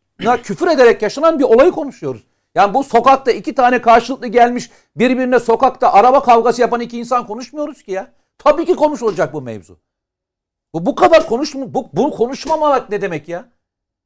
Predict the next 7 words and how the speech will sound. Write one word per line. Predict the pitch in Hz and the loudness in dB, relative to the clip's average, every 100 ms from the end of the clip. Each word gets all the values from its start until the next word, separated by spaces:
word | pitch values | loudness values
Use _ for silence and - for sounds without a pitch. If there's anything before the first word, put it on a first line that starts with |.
| _ _ _ _ _ _ _ _ | _ _ _ _ _ _ _ _
Yani | 160 220 208 | 0 0 0
bunu | 311 277 - _ _ | 2 2 0 _ _
affedersiniz | 247 294 285 254 233 208 | 0 4 4 2 0 -6
Saadet | - 240 294 294 | 2 2 2 2
Partisi | 247 240 240 | 2 2 -2
yapsa | 233 233 262 220 - _ _ _ _ _ | -2 0 0 0 -2 _ _ _ _ _
göreceğim. | 127 226 262 254 254 | 0 4 6 4 2